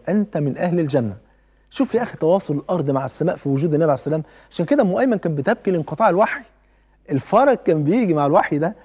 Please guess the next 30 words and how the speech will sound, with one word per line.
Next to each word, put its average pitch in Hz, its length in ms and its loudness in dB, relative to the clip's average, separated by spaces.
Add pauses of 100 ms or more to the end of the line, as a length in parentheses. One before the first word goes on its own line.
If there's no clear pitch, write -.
(300)
واحد 226 360 2
خايف 254 260 2
إنه 196 80 0
يكون 190 180 -2
من 202 80 2
أهل 185 140 2
النار، 160 260 2
يجي 262 220 2
الوحي 240 280 4
يقول 240 120 0
للنبي 233 160 2
عليه 226 120 4
السلام: 220 360 0 (240)
"ده 185 60 2
من 208 100 2
أهل 214 140 2
الجنة". 156 280 0 (600)
بالله 151 280 4
عليك 269 200 2
تدركوا 196 480 0
إمتى 226 180 0
الكلام 156 300 0
ده؟ 147 160 -4 (300)
فطبعًا 190 560 0
إيه 180 340 0
يعني، 143 760 2
راح - 280 -2
سعد 147 340 2
بن 123 180 -6
معاذ 170 320 0